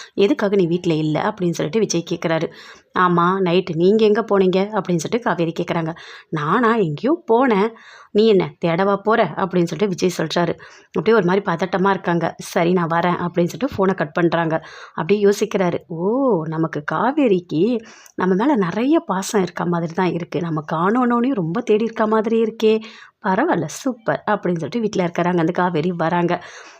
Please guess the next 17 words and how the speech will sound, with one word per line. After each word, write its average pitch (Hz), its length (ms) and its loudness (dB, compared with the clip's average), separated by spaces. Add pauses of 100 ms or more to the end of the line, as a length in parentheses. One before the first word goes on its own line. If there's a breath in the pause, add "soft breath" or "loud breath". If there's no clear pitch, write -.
(120)
வந்த 254 280 4
உடனே 190 160 2
அப்படியே 180 280 0
பார்க்குறாரு. 185 540 0
பார்த்துட்டு 190 300 -2
கேட்குறாரு, 170 420 0
"எதுக்காக 185 600 0
நீ 196 100 6
எங்க 170 320 2
போன? 165 440 0 (300 loud breath)
என்கிட்ட 196 280 2
ஒரு 196 140 4
வார்த்தை 175 240 -2
கூட 185 140 -2
சொல்ல 170 200 0
மாட்டியா?" 151 460 0
அப்படின்னு 151 200 -2